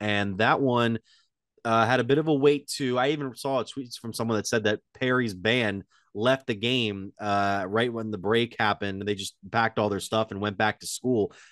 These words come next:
Makes sense. I mean, you're not gonna perf-, perform on the field again, and, you know, you didn't wanna get your equipment wet. But even with that delay,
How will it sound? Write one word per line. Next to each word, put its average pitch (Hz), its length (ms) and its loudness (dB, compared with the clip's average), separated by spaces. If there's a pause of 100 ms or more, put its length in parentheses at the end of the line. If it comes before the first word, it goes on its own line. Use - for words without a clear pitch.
Makes 226 220 4
sense. 185 280 4
I 143 40 2
mean, 131 100 2
you're 131 80 2
not 151 200 4
gonna 139 160 0
perf-, - 360 -10 (100)
perform 127 340 2
on 110 80 2
the 95 80 -2
field 185 260 6
again, 110 320 2
and, 98 160 -2 (360)
you 104 100 -4
know, 101 80 0
you 101 120 0
didn't 110 140 4
wanna 107 120 2
get 110 180 2
your 95 100 0
equipment 117 360 -4
wet. 104 220 0 (100)
But 107 200 2 (300)
even 220 200 -4
with 233 160 -2
that 160 240 4
delay, 104 480 -4